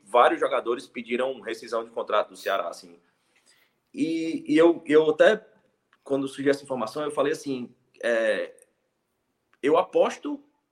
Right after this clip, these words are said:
tranquilamente que são jogadores com valor de mercado considerável e que têm contratos mais de dois anos." É, e, e certamente esse boletim de ocorrência vai ser usado pelo Richard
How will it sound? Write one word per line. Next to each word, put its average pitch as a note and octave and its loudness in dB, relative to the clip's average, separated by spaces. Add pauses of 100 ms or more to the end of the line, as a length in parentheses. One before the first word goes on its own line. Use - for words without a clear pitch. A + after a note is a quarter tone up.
tranquilamente F#3+ -6
que - -20
são E3 -6
jogadores D3+ -6
com D#3 -14
valor C#3+ 0
de D3 -10
mercado C3 -4
considerável C3+ 0
e - -2
que C#3 -14
têm B2+ -12
contratos A#2+ -6
mais A#2+ -2
de B2+ -12
dois C3+ -4
anos." E2+ -12 (680)
É, G#2+ 0
e, - -20
e - -14 (160)
certamente G3 0
esse F3+ -8
boletim E3 -6
de D#3 -8
ocorrência D3 -6
vai C#3+ -6
ser D3 -10
usado C3+ -4
pelo C#3 -2
Richard C3+ -8